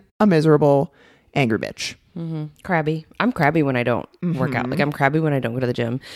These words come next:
Speaker 2: And that was the, the same thing for me yesterday. I had the same, I laid out all of my clothes. So we're gonna talk about, you know, how do we kind of start to overcome this? So for me, I try to be one step ahead. Like Sunday, I did some meal prep. I laid out my clothes. We were behind on laundry 'cause we just moved a washer and dryer. And so I'm like, "It's okay.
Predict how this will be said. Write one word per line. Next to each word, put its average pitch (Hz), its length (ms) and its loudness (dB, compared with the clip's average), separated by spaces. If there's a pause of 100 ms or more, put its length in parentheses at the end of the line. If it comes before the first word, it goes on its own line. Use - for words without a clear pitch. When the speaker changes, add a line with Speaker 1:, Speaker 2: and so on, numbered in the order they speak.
(120)
Speaker 2:
And 262 80 0
that 320 80 6
was 302 120 0
the, 170 240 4
the 165 100 2
same 156 220 2
thing 147 200 2
for 147 140 -4
me 147 140 2
yesterday. 147 400 0
I - 100 -6
had 151 160 -2
the 139 140 0 (880)
same, 202 360 2
I 151 220 4
laid 165 320 4
out 165 140 8
all 147 200 10
of 202 80 2
my 233 120 6
clothes. 127 360 4
So 160 120 4
we're 139 160 6
gonna 147 100 -6
talk 143 140 -4
about, 135 240 4
you 156 80 2
know, 135 80 2
how 147 180 4
do 151 100 2
we 151 120 0
kind 143 180 0
of 135 100 0
start 123 200 0
to - 80 -2
overcome 113 400 -2
this? 135 160 -2
So - 220 0
for 170 140 2
me, 165 480 8
I 170 280 4 (220)
try 143 220 0
to 151 60 4
be 143 160 0
one 127 240 0
step 120 240 -4
ahead. 123 240 -4 (240)
Like 123 160 -6
Sunday, 156 300 4
I - 20 6
did 151 160 -4
some 151 120 0
meal 175 140 2
prep. 160 280 0
I 139 40 0
laid 127 220 0
out 135 160 2
my 147 80 2
clothes. 143 400 4
We 127 60 -4
were 110 160 -8 (600)
behind 165 320 6
on 165 140 8
laundry 151 320 6
'cause 143 140 -8
we 131 80 -4
just 131 200 -4
moved 135 180 0
a 135 40 4
washer 117 340 0
and 131 120 -2
dryer. 175 260 6
And 165 80 2
so 147 60 -6
I'm 131 60 -6
like, 127 120 -4
"It's 143 140 -4
okay. 180 260 2